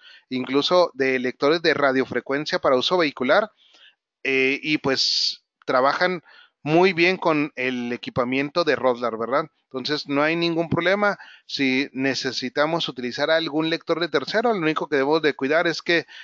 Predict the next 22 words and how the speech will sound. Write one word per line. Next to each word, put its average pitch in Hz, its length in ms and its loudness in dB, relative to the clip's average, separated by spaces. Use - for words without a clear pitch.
sea 165 300 2
Wigan 220 480 4
y, 226 240 0
pues, 131 160 -4
algo 147 220 4
bien 165 180 4
importante, 135 580 0
¿verdad? 123 340 2
Que 123 140 -8
sea 160 220 2
a 170 260 4
veintiséis 147 600 0
bits. 220 260 -2
Soporta 180 420 2
otros 220 220 2
formatos, 208 520 2
pero, 170 240 2
pues, 143 160 0
eso 165 160 -4
ya 180 100 2
lo 175 140 4
vemos 175 500 0